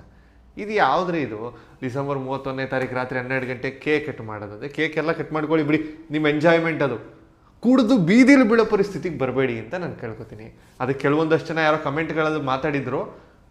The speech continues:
ಅವ್ರ ಬಗ್ಗೆ ನಾನು ಮಾತಾಡಬಾರ್ದು ಅಂತಾನೆ ಅನ್ಸಿದೆ. ಯಾಕೆಂತಂದ್ರೆ, ಆ, ಕೆಲವೊಂದಷ್ಟು ಹುಳಗಳ ಬಗ್ಗೆ ಮಾತಾಡದೆ ಇರೋದೇ ಚಂದ ಅನ್ನೋದು ನನ್ನ ಉದ್ದೇಶ. ಆ ಹುಳಗಳು ಇನ್ನಷ್ಟು ಬೊಗಳ್ತಾ ಇರ್ಲಿ, ಕಿರ್ಚಾಡ್ತಾ ಇರ್ಲಿ, ಅರ್ಚಾಡ್ತಾ ಇರ್ಲಿ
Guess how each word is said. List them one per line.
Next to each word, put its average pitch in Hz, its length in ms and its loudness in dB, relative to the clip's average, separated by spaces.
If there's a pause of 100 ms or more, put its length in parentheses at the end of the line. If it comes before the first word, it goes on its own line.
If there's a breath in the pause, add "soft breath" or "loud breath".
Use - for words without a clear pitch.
ಅವ್ರ 127 160 0
ಬಗ್ಗೆ 123 260 -2
ನಾನು 131 180 -4
ಮಾತಾಡಬಾರ್ದು 123 840 -2
ಅಂತಾನೆ 131 240 -8
ಅನ್ಸಿದೆ. 113 340 -10
ಯಾಕೆಂತಂದ್ರೆ, 135 880 -4 (480 loud breath)
ಆ, 123 460 -6
ಕೆಲವೊಂದಷ್ಟು 143 560 0
ಹುಳಗಳ 135 380 0
ಬಗ್ಗೆ 117 320 -6
ಮಾತಾಡದೆ 113 680 -8
ಇರೋದೇ 117 340 -8
ಚಂದ 110 360 -14
ಅನ್ನೋದು 107 500 -14
ನನ್ನ 117 160 -10
ಉದ್ದೇಶ. 113 360 -10 (480 soft breath)
ಆ 127 40 0
ಹುಳಗಳು 131 680 0
ಇನ್ನಷ್ಟು 147 320 -4
ಬೊಗಳ್ತಾ 135 400 -2
ಇರ್ಲಿ, 131 400 -6 (240 loud breath)
ಕಿರ್ಚಾಡ್ತಾ 147 560 0
ಇರ್ಲಿ, 117 420 -10
ಅರ್ಚಾಡ್ತಾ 127 520 -2
ಇರ್ಲಿ 110 380 -12